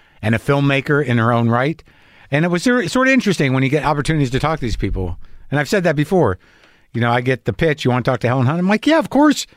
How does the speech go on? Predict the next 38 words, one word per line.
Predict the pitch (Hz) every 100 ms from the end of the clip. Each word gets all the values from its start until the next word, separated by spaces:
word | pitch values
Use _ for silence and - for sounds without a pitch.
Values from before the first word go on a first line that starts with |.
| _ _ _
She's | - 208
Helen | 226 226
Hunt. | 170 254 - - _ _ _ _ _ _ -
Got | 196
to |
talk | 156 196
to | 175
Helen | 151 196 156
Hunt." | 160 226 - - _ _ _ _ - - _ _ _ _ -
I | 135
enjoy | 127 127
talking | 107 92 -
to | 82
her. |
It's | 90
nice | 135 127
to | -
see | - 101
her | 80 76 - -
face | 117 98
to | -
face. | - 87 92
She | -
came | - 98 87
in. | 90 98
Well, | 92 - - -
I'll | 87
share | 107 - 165 143
that | 131 123
with | 135 127
you | 123
momentarily. | 117 117 113 98 139 135 110 110 127 _ -
How | 165
you | 202
doing? | 190 175
You | 127
all | 131
right? | 135 196 -